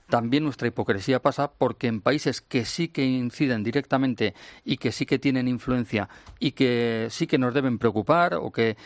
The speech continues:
o que de ahí sacamos nuestros recursos, pues también los tenemos en un olvido. Cuando decías antes, José, lo de ese juicio final que nos pasarán factura y nos tendremos que sentar enfrente, pues los países ricos,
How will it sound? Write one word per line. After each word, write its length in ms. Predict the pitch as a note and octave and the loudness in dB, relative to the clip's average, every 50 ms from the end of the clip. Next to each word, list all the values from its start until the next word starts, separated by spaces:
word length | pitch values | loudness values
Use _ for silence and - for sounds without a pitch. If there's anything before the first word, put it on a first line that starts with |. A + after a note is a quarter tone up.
| - - - | -20 -14 -4
o 120 | - B2+ - | -4 -2 0
que 100 | B2 G#2+ | 0 2
de 100 | G#2 C#3 | 2 2
ahí 60 | C#3 | 0
sacamos 380 | - A#2+ G#2+ A#2+ A#2 A#2 A#2 G2 | 2 0 0 0 0 0 0 -2
nuestros 340 | A2+ A2 - - B2 A#2 | -4 -4 0 0 0 0
recursos, 540 | B2+ D3 - E3+ D#3 - - D#3+ E3 F#3 - - - - - - - - _ _ _ - | 0 -2 -2 -2 -4 0 0 0 0 0 -4 -16 -20 -20 -20 -20 -20 -20 _ _ _ 0
pues 240 | - C3+ B2+ - - | 2 2 2 2 2
también 480 | - B2+ A2+ A#2 A#2 A#2 C#3 C#3+ C#3+ C#3 | 0 0 0 2 0 2 2 2 2 0
los 140 | C3 A#2+ - | -2 0 -2
tenemos 360 | B2 A#2+ B2 C3 B2 - - | 0 0 2 0 -2 0 0
en 100 | A2+ A2+ | 0 0
un 120 | A#2+ A#2+ A#2+ | 2 2 2
olvido. 1000 | A#2 A2+ G#2 A2 B2 A#2 A#2+ A#2 A#2 A2+ A2+ A2 G#2+ G#2+ G#2 G#2 G2+ G#2 G2+ G#2 - | 0 0 2 2 2 2 2 2 2 2 0 0 0 -2 -2 -2 -2 -4 -6 -6 0
Cuando 520 | - A#2+ A#2 A#2 A2+ A#2 A#2 A2+ A2 G#2+ - - - - - | 0 2 2 2 2 2 2 0 -2 -4 -8 -12 -20 -20 -12
decías 300 | - B2+ - D3 C3+ C3 | -12 -6 0 0 0 2
antes, 220 | C#3+ C#3 C3 C#3 B2 | 0 0 0 -2 -2
José, 200 | C3+ A#2 C3 C3 | -2 0 0 2
lo 120 | B2 A#2+ | 2 2
de 320 | A#2 A#2+ A#2 A#2 A2+ A#2 - | 2 2 0 0 0 -2 -4
ese 220 | - B2 - - B2+ | -6 -6 -4 -6 -4
juicio 300 | - - B2 - B2 - | -2 -2 -2 -2 -2 0
final 400 | - A#2+ B2 B2 B2 A#2 A2 - _ _ _ _ | 0 2 2 2 2 0 -2 -8 _ _ _ _
que 160 | - A#2+ A2+ | 0 0 0
nos 140 | A2 G#2+ G2+ | 0 0 0
pasarán 380 | - A2 - - A#2 D#3 D3+ | -2 -2 0 4 2 2 4
factura 520 | - D3+ C#3+ - - D3 C3 A#2+ A2+ G#2+ F#2+ - | 4 0 0 2 0 4 4 4 2 2 -2 -4
y 160 | C3+ B2 A#2+ | -2 -2 0
nos 200 | A#2 A#2 A2 - | 0 -2 -4 -6
tendremos 320 | - A2+ A2 B2 C#3 B2 | -6 -4 -2 -2 -2 -2
que 100 | - C3 | -4 -4
sentar 260 | A2+ A#2 G#2+ C3 B2 | -6 -4 -2 -2 -2
enfrente, 500 | B2 A2 - C3+ C3 B2+ A2 C3 C3 E3 - - - - - _ | -2 -2 -2 -2 -2 -2 0 -2 -2 -2 -2 -10 -20 -20 -18 _
pues 100 | - A2 | 0 0
los 140 | G#2+ G#2 - | 0 0 0
países 280 | - A2+ G#2 - A#2+ G#2 | 0 -2 0 0 -2 -2
ricos, 320 | G#2 A2 - C3 B2+ - | -2 0 0 0 -2 -2